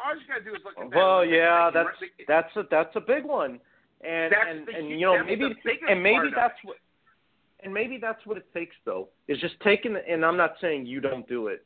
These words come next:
Speaker 2: all right, uh, but for, for fathers out there,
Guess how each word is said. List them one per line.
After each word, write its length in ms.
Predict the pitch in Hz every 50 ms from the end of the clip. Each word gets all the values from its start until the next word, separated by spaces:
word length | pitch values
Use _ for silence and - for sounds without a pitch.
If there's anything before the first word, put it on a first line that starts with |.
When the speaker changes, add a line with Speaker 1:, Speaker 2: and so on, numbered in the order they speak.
| _ -
Speaker 2:
all 60 | 117
right, 340 | 113 113 110 110 110 110 - - _
uh, 280 | 117 113 110 110 110 104 -
but 200 | _ 143 135 - - _ _ _ _ _ _ _ _ _ _ _ _ _ _ -
for, 300 | 180 160 143 139 - - - -
for 140 | 185 156 -
fathers 420 | - 180 185 190 196 190 165 147 - - -
out 260 | 143 147 151 - -
there, 300 | 117 101 92 90 92